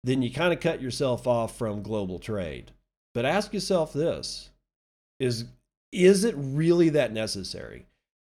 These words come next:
Let, let, let me say this. <clears throat> Let's say they tell the International Monetary Fund, <clears throat> the, um, World Economic Forum, and I don't know, all,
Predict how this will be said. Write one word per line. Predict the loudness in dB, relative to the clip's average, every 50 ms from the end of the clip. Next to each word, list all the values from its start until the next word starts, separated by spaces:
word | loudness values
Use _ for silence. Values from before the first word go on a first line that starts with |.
| 0 4
Let, | 4 4 6
let, | 6 6 6 6
let | 6 2 0 0
me | 0
say | 2 2 0 0
this. | 0 -2 -6 -10 -2 2
<clears throat> | 2 4 4 2 -4 0 4 4 6 6 6 4 2 0 0
Let's | 2 4 4 4 6 6 6 6 6
say | 6 4 4
they | 6 6 4 4
tell | 2 0 2 4 4 4 4 2
the | 0 0 0
International | 0 2 2 2 0 0 -2 -2 -4
Monetary | -4 -4 -4 -4 -4 -4 -2 -2 0 0 -2
Fund, | -4 -4 -4 -2 -2 -2 -2 -4 -6 -10 _ _ _ _ _
<clears throat> | _ _ _ _ 6
the, | 8 8 8 8 4 2 0 -2 0 0 2 2 2
um, | 2 2 0 0 -4 -6 -10 -14 _ _ _ _ _ _ _ _ _ _ _ _ _ -14 -8
World | -4 0 4 6 6 6 6 4 2
Economic | -2 -4 -2 -2 0 0 2 0 0 -2 -4
Forum, | -6 -4 -4 -2 -2 -2 -2 -2 -2 -2 -2 -4 -6 -12 _ _ _ -20 -14 -10
and | -8 -6 -4 -4 -4 -6 -8 -4
I | -2 0 2
don't | 2 0 0
know, | -2 -4
all, | -4 -4 -2 -2 -2 -2 -4 -6